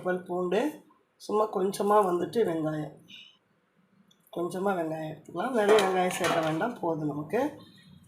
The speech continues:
இப்போ சீரகம் பார்த்தீங்கன்னா, சும்மா கொஞ்சமா சீரகம், சீரகம் நிறைய போட்டிங்கன்னா ஸ்மெல் வரும், அவ்வளோதான். செரிமானத்துக்கு கொஞ்சோண்டு சீரகம். இப்போ நாம இதை வந்து உப்பு சேர்த்து நம்ம அரைச்சிக்கலாம். சரியா?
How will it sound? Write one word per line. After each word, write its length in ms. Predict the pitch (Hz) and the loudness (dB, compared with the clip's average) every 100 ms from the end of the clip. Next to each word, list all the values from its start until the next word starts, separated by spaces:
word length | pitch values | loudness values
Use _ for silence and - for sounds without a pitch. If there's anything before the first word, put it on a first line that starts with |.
| - - - | -20 -14 -6
இப்போ 160 | 196 254 202 - | 0 4 4 2
சீரகம் 420 | 240 254 226 190 | 6 6 6 4
பார்த்தீங்கன்னா, 400 | 175 180 170 220 285 - | 2 2 2 2 2 2
சும்மா 180 | 262 247 214 | 2 4 4
கொஞ்சமா 420 | 220 262 285 269 240 | 4 4 4 4 4
சீரகம், 400 | 202 185 170 170 | 4 4 0 0
சீரகம் 320 | 208 226 233 190 | 4 6 6 6
நிறைய 160 | 214 240 | 6 4
போட்டிங்கன்னா 360 | 196 185 202 240 | 2 4 2 2
ஸ்மெல் 260 | 196 180 202 180 | 2 4 4 2
வரும், 240 | 180 269 - - _ _ _ _ _ 151 | 2 0 -6 -18 _ _ _ _ _ -4
அவ்வளோதான். 380 | 156 156 - - - | -4 -4 -8 -12 0
செரிமானத்துக்கு 580 | 202 220 196 165 - - | 4 6 4 2 -4 -2
கொஞ்சோண்டு 400 | 202 175 175 170 - | 0 0 0 -4 -4
சீரகம். 420 | 151 143 - - - _ _ _ _ _ _ _ _ _ - - - | -6 -6 -8 -14 -20 _ _ _ _ _ _ _ _ _ -8 -6 -8
இப்போ 160 | - 214 185 | 0 4 6
நாம 260 | 175 190 302 - - _ _ _ _ _ - | 6 4 2 0 -14 _ _ _ _ _ 2
இதை 140 | 208 208 180 | 6 6 6
வந்து 180 | 190 294 226 | 4 2 2
உப்பு 180 | - 277 - | 0 0 6
சேர்த்து 280 | 208 196 302 | 6 6 4
நம்ம 140 | 226 190 175 | 6 6 4
அரைச்சிக்கலாம். 520 | 160 - 151 151 - | 0 -6 -4 -4 0
சரியா? 260 | 202 214 | 4 6